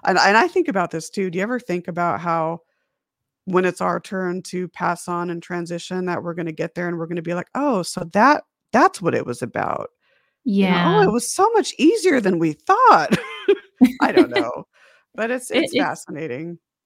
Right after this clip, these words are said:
Speaker 2: it's interesting because when you pay attention to the paranormal, um,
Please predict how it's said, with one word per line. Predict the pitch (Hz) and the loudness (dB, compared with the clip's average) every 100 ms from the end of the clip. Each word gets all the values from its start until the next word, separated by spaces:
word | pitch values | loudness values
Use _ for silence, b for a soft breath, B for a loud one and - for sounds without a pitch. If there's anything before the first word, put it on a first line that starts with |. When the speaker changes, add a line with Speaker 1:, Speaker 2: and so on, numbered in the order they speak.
| _ _ _ | _ _ _
Speaker 2:
it's | 269 262 | -2 2
interesting | 330 339 285 254 262 240 | 2 4 4 2 4 4
because | 233 233 208 208 214 | 4 4 2 2 2
when | 208 | 4
you | 208 208 | 6 4
pay | 208 240 | 4 2
attention | 240 220 220 | 4 4 4
to | 208 185 | 2 0
the | 190 | -2
paranormal, | - 196 190 190 185 180 175 - _ | 0 2 2 2 4 2 0 -6 _
um, | 190 180 170 165 | -2 0 0 -2